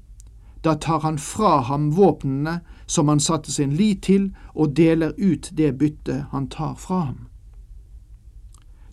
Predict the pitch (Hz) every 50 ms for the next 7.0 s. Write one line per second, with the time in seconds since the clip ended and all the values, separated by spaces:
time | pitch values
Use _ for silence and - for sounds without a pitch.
0 | - 156 151 156 - - - - 208 202 - - - - 208 196 196 190 - 170
1 | 170 151 139 156 147 127 127 - 135 139 131 - - 151 135 113 110 101 - -
2 | - - - - - - - - - - - 120 117 - - 131 117 - - -
3 | - - - - - - - - - - - - - - - - - - - -
4 | - - - - - - - 135 131 131 135 151 156 170 208 226 220 196 185 175
5 | 170 - - 175 156 156 - 180 175 180 175 170 160 165 160 175 170 160 165 156
6 | 156 143 175 196 196 - - 208 208 190 - - - - 160 180 190 190 151 -